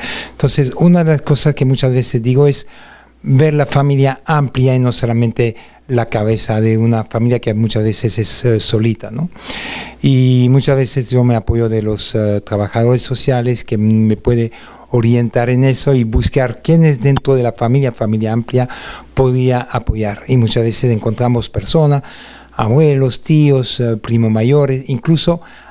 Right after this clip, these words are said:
amigos de la familia, que lo consideran como familiares, a pesar que no tienen relaciones sanguíneas, pero que se conocen desde mucho tiempo, que se quieren, que se apoyan cuando hay problema, ¿no? Y hay que buscar esas personas y trabajar con ellos.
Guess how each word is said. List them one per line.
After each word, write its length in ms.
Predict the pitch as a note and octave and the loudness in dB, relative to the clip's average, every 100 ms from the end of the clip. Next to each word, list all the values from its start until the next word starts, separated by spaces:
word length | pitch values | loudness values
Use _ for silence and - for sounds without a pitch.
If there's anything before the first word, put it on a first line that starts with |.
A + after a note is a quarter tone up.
| - - | -18 -4
amigos 500 | C3+ D#3 F3+ C3+ A2+ | 2 4 4 2 0
de 60 | |
la 80 | G#2+ | -2
familia, 540 | - B2 C#3 A2+ A2+ - _ - - - | -4 -2 0 0 -4 -12 _ -20 -20 -4
que 120 | C#3 | 0
lo 140 | A#2+ A#2 | 0 0
consideran 520 | A#2 G#2 A2+ A2 B2 | 0 0 0 0 0
como 220 | B2+ A#2+ | 0 0
familiares, 640 | G#2+ A2 G#2 G#2+ B2+ A2+ G2+ | 0 0 2 2 2 0 -2
a 60 | |
pesar 280 | G2+ G#2 A2+ | -2 -2 -2
que 120 | - | 0
no 120 | G2+ G2 | -2 0
tienen 320 | A2 G#2+ G2 | 0 0 0
relaciones 580 | G2+ G#2 - A#2+ A#2 - | -2 -2 0 0 0 -2
sanguíneas, 640 | A#2 A2+ A#2 B2 B2+ B2+ - - - - | -2 0 2 4 2 0 -6 -18 -16 -2
pero 180 | A#2 | 0
que 120 | - A2 | 2 0
se 160 | G#2+ | 0
conocen 440 | - A2+ A2 B2+ A#2+ | 0 0 2 2 2
desde 200 | A#2 A#2 | 2 2
mucho 300 | A#2+ B2 - | 0 -2 0
tiempo, 480 | D3 C#3+ B2 C3 | 0 0 -2 -4
que 120 | A2+ A2 | -4 -4
se 180 | A2 | -4
quieren, 400 | - C#3+ C3 C3 | -2 0 2 0
que 120 | A#2+ G#2+ | -2 -4
se 160 | A2+ | -4
apoyan 340 | G#2+ A#2+ A2+ A2 | -2 0 0 -2
cuando 240 | A2 A2 | 0 0
hay 80 | A2 | 0
problema, 460 | G#2 G2+ G#2 G2 | -4 -4 -4 -2
¿no? 180 | B2+ G3 - - - - - | 0 0 -2 -10 -10 -12 -2
Y 100 | C#3 | 0
hay 80 | C#3 | 2
que 120 | C#3+ | 2
buscar 320 | C3+ B2 C#3+ | 0 0 0
esas 240 | C3+ C3+ - | 0 -2 0
personas 400 | A#2+ G#2 C3+ C3 | 0 2 2 2
y 40 | |
trabajar 440 | A#2 A2+ G#2+ B2 - | 2 -2 0 -2 0
con 160 | G#2+ | 0
ellos. 340 | G2+ G#2+ - | 0 -4 -6